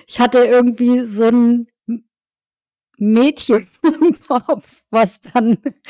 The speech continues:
was irgendwie so ein bisschen so ist, was dann aber sagt, "So Leute, und jetzt erzähle ich euch mal, was ihr euch nämlich einbildet, was nicht stimmt oder was ihr denkt, was über mich komisch ist und hier",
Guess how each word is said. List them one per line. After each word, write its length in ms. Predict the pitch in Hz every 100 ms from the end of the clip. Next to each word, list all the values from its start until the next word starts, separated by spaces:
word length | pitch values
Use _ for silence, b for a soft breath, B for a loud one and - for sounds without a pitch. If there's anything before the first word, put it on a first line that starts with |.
| B 311
was 240 | 233 311 -
irgendwie 400 | 262 302 311 254
so 120 | 240
ein 120 | 190
bisschen 480 | - 311 - 254 220
so 220 | 208 247 247
ist, 220 | 226 247
was 260 | 214 190 -
dann 200 | 214 240
aber 360 | 220 208 208 202 B B
sagt, 400 | - 214 208 -
"So 180 | 180 220
Leute, 600 | 190 175 175 180 196 185 _ B B
und 140 | 208 196
jetzt 180 | 208
erzähle 300 | 202 180 196
ich 160 | 160 -
euch 220 | 220 208 -
mal, 160 | 170
was 180 | 170 180 -
ihr 160 | 262 175
euch 180 | 151
nämlich 280 | 170 160 160
einbildet, 560 | 180 165 147 160 170 180
was 160 | 160 170
nicht 160 | 151
stimmt 440 | - - 156 156 285
oder 240 | 180 165
was 180 | 160 -
ihr 180 | 269 208
denkt, 300 | 180 165 170
was 240 | 165 - - B B B
über 260 | 202 190
mich 280 | 175 165 -
komisch 400 | - 175 175 160
ist 180 | 175 -
und 320 | 185 165 160
hier", 460 | - 180 170 185